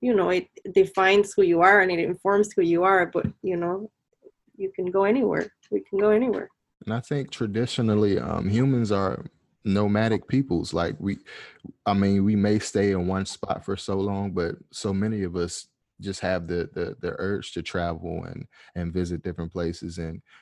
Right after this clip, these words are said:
Speaker 2: take in different cultures, you know. It, I think it makes us better as people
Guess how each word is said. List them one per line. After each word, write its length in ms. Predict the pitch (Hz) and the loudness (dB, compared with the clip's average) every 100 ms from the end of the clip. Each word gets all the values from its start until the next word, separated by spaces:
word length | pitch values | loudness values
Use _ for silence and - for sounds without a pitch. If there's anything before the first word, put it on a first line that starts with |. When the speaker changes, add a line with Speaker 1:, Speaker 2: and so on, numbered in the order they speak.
| _ | _
Speaker 2:
take 260 | - 92 95 | -4 -4 -4
in 140 | 87 | -6
different 340 | 90 - 85 | -6 -8 -10
cultures, 480 | - 95 92 - 87 | -8 -10 -8 -14 -12
you 60 | 82 | -10
know. 220 | 82 87 - | -8 -10 -10
It, 140 | - _ _ _ | -14 _ _ _
I 60 | 95 | -8
think 260 | - 98 | -6 -4
it 80 | 98 | -2
makes 380 | 92 92 - - _ - | -2 -2 -6 -16 _ -10
us 240 | 95 - | -8 -8
better 400 | 95 92 90 87 | -8 -6 -4 -6
as 320 | 87 85 82 - | -8 -8 -12 -16
people 460 | - 98 - 87 | -10 -8 -6 -8